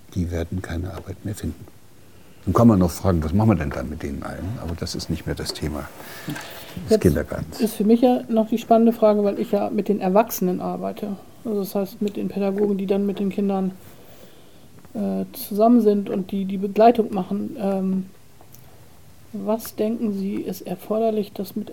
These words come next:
Speaker 2: dass Erwachsene das können, das machen, was Sie beschrieben haben?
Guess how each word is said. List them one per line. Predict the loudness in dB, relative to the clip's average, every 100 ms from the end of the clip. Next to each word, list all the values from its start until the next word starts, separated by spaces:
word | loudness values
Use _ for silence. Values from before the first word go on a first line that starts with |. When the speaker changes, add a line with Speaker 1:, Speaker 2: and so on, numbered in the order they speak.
| -10
Speaker 2:
dass | -10 -8
Erwachsene | -6 -6 -6 -6 -4 -4
das | -6 -6 -12 -14 -20 -20 -20 -20 -20 -20 -20 -20 -20 -12
können, | 0 0 2 -2
das | -2 -2 -2
machen, | -2 -2 -4 -4 -6 -10
was | -8 -6
Sie | -6
beschrieben | -6 -4 -2 -2
haben? | -2 -2 -6